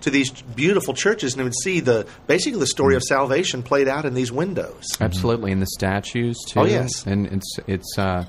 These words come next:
Speaker 2: very beautiful because this is, and to some degree even we've lost a sense of that piety that we're
Speaker 1: Right.
Speaker 2: try-, trying to regain a little bit. And of course, this,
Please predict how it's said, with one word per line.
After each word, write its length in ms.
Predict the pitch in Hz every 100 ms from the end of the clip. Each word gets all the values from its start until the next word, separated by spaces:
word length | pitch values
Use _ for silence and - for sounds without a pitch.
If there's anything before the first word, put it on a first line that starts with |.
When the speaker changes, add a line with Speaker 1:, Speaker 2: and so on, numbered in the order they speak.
| - - - - - 120
Speaker 2:
very 200 | 151 156
beautiful 460 | 117 131 151 104
because 340 | 92 98 110 101
this 200 | 117 -
is, 220 | 120 104 -
and 80 | 107
to 60 | 110
some 180 | 185
degree 280 | 226 165 110
even 240 | 104 110 110
we've 180 | 101
lost 400 | 98 101 120 127
a 60 | 107
sense 280 | - 113 -
of 60 |
that 200 | 101 87 -
piety 500 | 98 113 101 62 50 - - -
that 80 | 87
we're 120 | 104
Speaker 1:
Right. 80 | 101
Speaker 2:
try-, 160 | 104
trying 300 | 95 - 107
to 60 | 98
regain 380 | 95 95 95 101
a 60 |
little 240 | 95 87 85
bit. 140 | 87
And 100 | 73
of 100 | 90
course, 240 | - 113
this, 120 | -